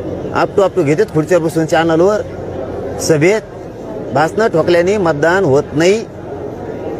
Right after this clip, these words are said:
तुम्ही फक्त मजा बघा, विधानसभेत छक्के पंजे कसे पडत आहेत. हां,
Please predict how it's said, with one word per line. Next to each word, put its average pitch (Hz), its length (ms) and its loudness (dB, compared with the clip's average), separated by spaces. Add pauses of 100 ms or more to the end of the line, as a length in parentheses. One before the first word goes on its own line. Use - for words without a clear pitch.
तुम्ही 175 160 4
फक्त - 260 0
मजा 208 280 2
बघा, 160 220 2 (160)
विधानसभेत 180 580 2 (120)
छक्के 170 200 0
पंजे 156 320 2
कसे 247 220 2
पडत 190 240 2
आहेत. 95 120 -6 (540)
हां, 107 240 2